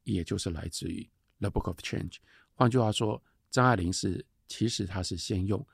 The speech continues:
英文写过一次之后，等到一九七零年代，她写《小团圆》，她把用英文写过的这些材料，一来呢，再用中文写，二来呢，因为她已经写过一次了，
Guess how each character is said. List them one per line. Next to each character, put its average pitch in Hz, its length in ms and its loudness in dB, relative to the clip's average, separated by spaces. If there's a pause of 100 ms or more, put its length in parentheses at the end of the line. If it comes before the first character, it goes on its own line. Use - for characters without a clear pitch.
(240)
英 180 180 4
文 104 180 4
写 - 200 -4
过 92 180 -4
一 87 60 -6
次 - 240 -6
之 - 100 -6
后， - 240 -2 (500)
等 107 160 2
到 147 360 8 (320)
一 135 100 4
九 123 100 6
七 - 220 -2
零 139 100 6
年 95 160 4
代， 98 220 -2 (380)
她 123 120 2
写 107 160 2
《小 85 160 -4
团 87 220 -4
圆》， 85 180 -4 (320)
她 156 160 4
把 120 280 4
用 139 280 6 (120)
英 175 160 2
文 104 200 2
写 - 200 -4
过 92 200 -2
的 87 120 -2
这 - 120 -8
些 98 200 -4
材 - 260 -10
料， 107 260 -2 (360)
一 123 100 0
来 90 200 2
呢， 98 220 2 (440)
再 107 140 4
用 92 180 2
中 123 240 0
文 82 120 -2
写， - 280 -8 (320)
二 120 160 6
来 80 160 -6
呢， 92 200 -2 (280)
因 151 120 8
为 151 80 10
她 135 120 4
已 104 40 0
经 104 80 2
写 - 200 -2
过 92 160 -4
一 87 40 -6
次 - 200 -4
了， - 120 -8